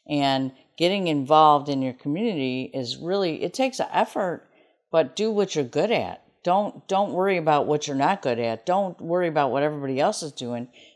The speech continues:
Do what was, works for your club and what your people are passionate about.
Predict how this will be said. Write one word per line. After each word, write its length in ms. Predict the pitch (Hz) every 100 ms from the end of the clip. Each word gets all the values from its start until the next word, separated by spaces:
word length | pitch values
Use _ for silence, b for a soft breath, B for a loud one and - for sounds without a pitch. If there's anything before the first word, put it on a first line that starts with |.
| -
Do 180 | 127 196
what 260 | 196 160 - _ _ _
was, 320 | - 156 143 147
works 380 | 147 190 185
for 220 | - 143 135
your 300 | 135 196 202
club 460 | - 135 120 123 B B -
and 180 | 131
what 220 | 131 147 156
your 160 | 180
people 340 | 196 - 160 131
are 140 | 120
passionate 560 | 107 135 120 - 123 110
about. 340 | 113 101 87